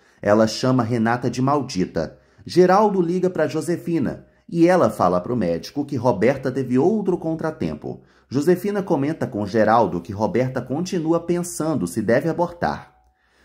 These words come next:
O médico relembra que o tempo limite do procedimento tá acabando. Josefina garante que dinheiro não é problema.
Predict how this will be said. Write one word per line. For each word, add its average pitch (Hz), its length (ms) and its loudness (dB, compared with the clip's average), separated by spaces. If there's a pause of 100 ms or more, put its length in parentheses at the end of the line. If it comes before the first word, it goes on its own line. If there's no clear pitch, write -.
(120)
O 90 100 0
médico 110 420 2
relembra 107 460 0
que 107 140 -2
o 95 60 -2
tempo 117 300 -2
limite 143 500 -2
do 95 100 -6
procedimento 104 720 -2
tá 113 240 2
acabando. 92 720 -4 (300)
Josefina 143 580 -2
garante 143 480 0
que 165 120 -4
dinheiro 143 440 -2
não 156 260 -2
é 143 60 -2
problema. 87 680 -2